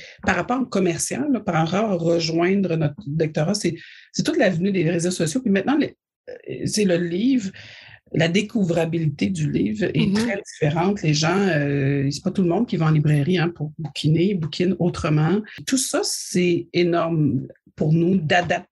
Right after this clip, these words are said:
Speaker 1: de s'adapter, de faire des couvertures qui vont être instagrammables. Être,
Speaker 2: Ouais.
Speaker 1: tout ça, là, c'est, euh, c'est, c'est quand même un défi, mais j'aime ça, c'est le fun. Ça, ça vient, euh, ça vient modifier un petit peu notre, notre façon de faire.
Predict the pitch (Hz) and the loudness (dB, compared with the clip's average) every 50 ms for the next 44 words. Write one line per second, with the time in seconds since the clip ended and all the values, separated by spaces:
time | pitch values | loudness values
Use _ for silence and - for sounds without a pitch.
0 | _ _ - - 120 175 170 - - - 185 180 - 156 156 156 - - - 190 | _ _ -12 -4 -2 -2 -2 0 0 -2 -2 0 0 0 -2 -2 -6 -6 -2 0
1 | 180 151 - - 156 156 160 156 156 156 - - 220 190 180 180 - - - - | 0 0 0 0 -2 0 0 -2 -4 -4 -2 0 0 2 2 2 -2 -2 -6 -6
2 | - 196 190 196 190 - - - - 165 151 151 156 156 156 160 - - - - | -2 0 0 0 0 -2 -6 -6 -2 0 4 4 4 4 2 0 -4 -14 -18 -20
3 | - - _ _ _ _ - 160 160 156 160 - - 170 170 156 - - 190 180 | -20 -20 _ _ _ _ 0 0 0 0 0 -4 -4 -4 -4 -4 -2 -2 -2 -2
4 | - - - 190 180 170 180 175 170 147 - - - - - - 170 165 160 - | -2 -2 0 0 0 0 0 -2 -4 -6 -8 -12 -16 -10 -2 0 0 0 2 0
5 | - 185 185 214 185 180 160 - - - - - 233 226 202 202 202 - 180 160 | 2 2 2 2 0 -2 -4 -8 -14 -8 0 2 2 2 2 0 0 0 2 2
6 | 156 151 143 135 131 135 135 139 - - 165 151 156 156 147 151 151 - 151 151 | 4 4 2 2 2 0 0 0 -2 0 2 2 2 2 2 0 0 0 0 0
7 | 139 165 196 208 185 160 147 151 147 147 - - - 220 302 349 - _ _ _ | 2 2 2 2 2 0 0 0 0 -2 -2 -2 0 0 0 0 -4 _ _ _
8 | - - 196 233 175 156 170 - - - - 285 381 - - - 165 151 - - | 0 2 4 4 4 4 4 2 0 0 0 -2 -2 -4 -2 0 0 0 0 0
9 | - 311 302 240 - - 151 151 151 - 165 156 156 151 156 170 180 175 170 156 | 0 2 2 2 2 2 0 0 0 0 0 0 2 2 2 2 2 2 2 0
10 | 151 151 - - 151 147 147 156 160 165 160 156 151 143 - - - 185 175 160 | 0 -2 -2 -2 -2 -2 0 0 0 2 2 2 2 2 0 -2 0 -2 -2 -2
11 | - - - - 175 190 185 180 170 147 135 - 123 147 135 135 - - - - | -6 -10 -4 -2 0 2 2 2 2 2 2 0 0 2 2 -2 -2 -6 -14 -18
12 | - - - - - - - - - - 156 156 147 143 - - - 190 165 151 | -16 -16 -18 -18 -18 -20 -20 -14 -6 0 2 2 2 0 -2 -6 -2 -2 -2 0
13 | - 175 160 151 156 - 170 180 226 247 262 - - | 0 0 -2 -2 -2 -2 -2 -2 0 -2 -2 -4 -6